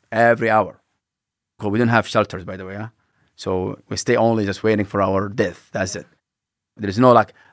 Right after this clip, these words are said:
uh, warning alarm, alarm. No, there's just bombing. And since I live close from the airport and I close from the, uh, uh, Air Force, uh, uh, base,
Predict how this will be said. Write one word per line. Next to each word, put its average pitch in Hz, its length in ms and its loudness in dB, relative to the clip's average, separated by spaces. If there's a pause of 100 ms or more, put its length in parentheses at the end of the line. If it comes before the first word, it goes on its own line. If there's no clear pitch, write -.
uh, 101 220 -2
warning 113 300 4
alarm, 101 320 2
alarm. 101 320 0
No, 98 180 -8
there's 170 220 -14
just - 300 -12 (120)
bombing. 107 480 0 (320)
And 101 240 -6
since 110 180 -4
I 104 100 4
live 113 280 0
close 117 180 -2
from 101 120 -6
the 101 100 -2
airport 117 400 0
and 92 180 -10
I 90 60 -10
close 110 240 -6
from 98 220 -6
the, 95 220 -8
uh, 87 120 -10 (520)
uh, 101 180 -8
Air 117 160 4
Force, 110 380 -2
uh, 90 520 -10 (640)
uh, 98 100 -10
base, 127 480 2